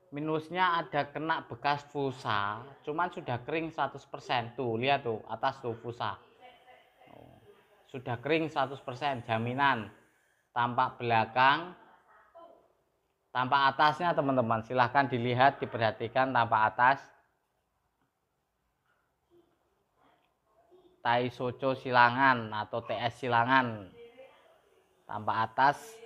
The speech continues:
Kode tiga belas, saya kasih harga seratus lima puluh.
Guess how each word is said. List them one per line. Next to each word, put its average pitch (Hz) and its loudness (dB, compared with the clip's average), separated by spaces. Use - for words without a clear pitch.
Kode 151 4
tiga 147 6
belas, 147 8
saya 147 6
kasih 147 2
harga 147 6
seratus 147 2
lima 143 2
puluh. 151 2